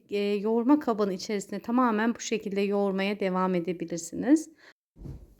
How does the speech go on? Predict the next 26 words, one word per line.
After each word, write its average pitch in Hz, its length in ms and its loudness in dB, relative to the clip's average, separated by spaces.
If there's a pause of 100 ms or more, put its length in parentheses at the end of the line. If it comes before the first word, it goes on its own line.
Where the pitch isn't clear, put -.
(120)
Evet, 247 340 6
şöyle 226 440 4
kalan 269 300 6
unu 226 180 4
da 202 80 4
gösterdikten 220 800 -2
sonra 196 300 -6
tezgahımızın 269 800 2
üzerine 233 460 -2
birazcık 254 440 -2
un 220 120 -2
serpiyorum 185 840 -4
ve 214 120 -4
bu 226 60 -8
şekilde 208 580 -4
kısa 247 360 -4
bir 185 80 -4
süre, 202 260 -6
sadece 254 480 0
iki 294 240 -2
dakika 202 480 -6
bu 254 60 -6
şekilde 190 400 -6
yoğurmaya 202 580 0
devam 185 400 0
edeceğim. 185 420 -2